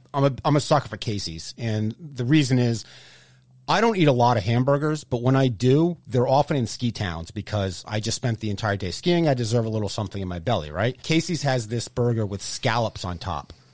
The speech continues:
And scallops are my, my favorite seafood, bar none. And it is one of those things just to die for. And just the, the atmosphere in Casey's after a day of skiing, when it gets all packed and hot and the, the windows are all steamed up, it's just one of those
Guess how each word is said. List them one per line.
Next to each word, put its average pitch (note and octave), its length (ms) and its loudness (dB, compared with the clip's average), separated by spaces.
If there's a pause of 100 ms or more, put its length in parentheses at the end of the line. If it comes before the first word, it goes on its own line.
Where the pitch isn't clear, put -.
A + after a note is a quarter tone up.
And G#2+ 140 -4
scallops B2 380 -2
are G#2+ 40 -10
my, G2+ 120 -6 (220)
my G#2 140 -6
favorite D#3+ 300 0
seafood, D2+ 420 -10 (100)
bar B2 160 0
none. D#2+ 260 -6 (600)
And A#2 260 2
it D#3 200 2
is A#2+ 420 0
one D3 160 0
of C#3 60 2
those A#2+ 180 0
things A2+ 320 -4
just G#2 200 -6
to G2+ 60 -10
die F2 220 -6
for. E2+ 260 -10
And G#2+ 220 -4
just D#3+ 260 2
the, C#3 360 2
the B2+ 240 -4
atmosphere D#3 520 -2
in C3+ 100 2
Casey's A2+ 520 -4
after B2 320 -2
a A#2+ 60 2
day G#2 220 -4
of G2 60 -4
skiing, G2+ 340 -6
when F2+ 80 -8
it F2 60 -12
gets A#2 160 -6
all B2 120 0
packed G#2+ 500 -6
and G#2 80 -8
hot G2 320 -4
and G2+ 100 -14
the, E2+ 140 -18
the G2+ 80 -14
windows G2+ 420 -8
are F#2+ 60 -10
all G2 120 -8
steamed G#2 400 -8
up, G2 260 -8
it's C#3+ 180 -2
just - 180 0
one D#3 140 4
of C3+ 140 4
those A#2 580 0